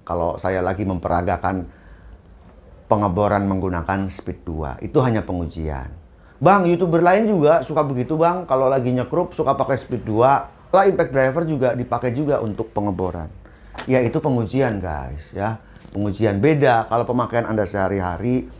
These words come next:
jangan gunakan speed dua untuk penyekrupan maupun pengeboran media-media yang keras. Kalau Anda cuman mengebor misalnya kayu jati Belanda, multiplex, pakai speed dua nggak masalah.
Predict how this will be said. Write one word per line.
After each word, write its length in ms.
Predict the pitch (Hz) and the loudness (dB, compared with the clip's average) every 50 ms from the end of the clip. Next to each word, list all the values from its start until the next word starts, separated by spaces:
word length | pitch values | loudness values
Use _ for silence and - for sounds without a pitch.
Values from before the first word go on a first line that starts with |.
| - - - - - | -20 -20 -20 -18 -4
jangan 400 | - 120 135 123 120 131 139 143 | 0 2 2 2 2 2 0 0
gunakan 560 | 113 120 110 107 98 95 - - 117 120 120 | 0 0 0 -2 -2 -4 -4 -4 -4 -4 -4
speed 320 | - - - 110 104 78 - | -6 -6 -6 -6 -6 -6 -6
dua 480 | 107 104 98 98 107 113 117 - - | -6 -2 0 2 2 2 0 -2 -4
untuk 480 | - 101 98 92 82 - - 101 - - | -8 -6 -6 -6 -6 -6 -8 -8 -8 -6
penyekrupan 800 | 98 95 92 90 87 - 87 87 82 - 110 113 117 110 107 104 | -6 -6 -6 -6 -6 -8 -8 -8 -4 -2 0 0 0 0 -2 -4
maupun 480 | - 98 87 82 82 104 107 110 104 101 | -4 -4 -4 -4 -4 -4 -4 -4 -4 -4
pengeboran 640 | 104 92 87 85 80 92 87 92 101 107 110 107 104 95 | -4 -4 -4 -4 -4 -4 -2 0 0 0 0 -2 -4 -4
media-media 720 | 101 98 87 85 101 101 107 107 104 98 92 90 101 92 | -4 -4 -2 -2 0 0 0 0 0 -2 -2 -2 -2 -2
yang 160 | 92 90 90 87 | -2 -4 -4 -6
keras. 400 | 82 87 90 82 76 73 76 82 - - - - - - - - - - - - - - | -8 -6 -6 -6 -6 -8 -10 -12 -16 -20 -20 -20 -20 -20 -20 -20 -20 -20 -20 -20 -6 0
Kalau 160 | - 135 135 | 2 4 4
Anda 240 | 123 135 139 139 135 | 4 4 4 4 2
cuman 240 | 139 143 139 135 131 | 2 2 2 2 2
mengebor 720 | 135 131 127 127 127 120 120 123 123 127 123 120 - - - - - - - - - - - | 2 2 2 0 0 2 4 4 4 4 4 0 -2 -8 -16 -20 -20 -20 -20 -20 -20 -20 -10
misalnya 400 | - 120 127 131 135 123 127 127 | -6 -4 0 2 4 4 4 4
kayu 200 | 123 - 123 123 117 | 2 2 2 2 2
jati 200 | 117 107 - 117 | 0 0 -2 -2
Belanda, 440 | 104 101 113 113 107 107 110 123 135 | 0 2 2 2 2 2 2 2 2
multiplex, 640 | 147 139 123 117 - 117 110 - 131 139 147 143 - | 2 2 0 0 -2 -4 -4 -2 0 0 0 -2 -2
pakai 240 | - 107 - 113 101 | -6 -4 -4 -4 -6
speed 240 | - - 107 104 110 | -4 -4 -6 -6 -2
dua 200 | 107 104 120 135 | 0 0 0 2
nggak 120 | 120 92 80 78 76 | 0 -2 -4 -6 -6
masalah. 480 | 73 87 98 95 87 78 73 71 73 | -2 -2 0 0 -2 -2 -4 -8 -10